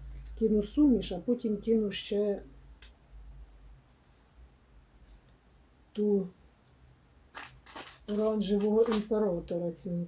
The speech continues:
кину. Якщо тут також сім насінин, то це фактично мені, в мене шість горщиків, то якраз по насінині буде. Що залишиться, по-, висаджу на клумбу.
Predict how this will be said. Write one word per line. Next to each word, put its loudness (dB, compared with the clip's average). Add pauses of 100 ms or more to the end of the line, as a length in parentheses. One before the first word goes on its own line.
кину. -8 (1300)
Якщо -4
тут -2
також -2
сім 2
насінин, 4
то -6
це -4
фактично 0
мені, 0 (340)
в -4
мене 2
шість -2
горщиків, 0
то -2
якраз -2 (220)
по -4
насінині -2 (560)
буде. -10 (2250)
Що 4
залишиться, 4
по-, 4
висаджу 2
на 4
клумбу. -4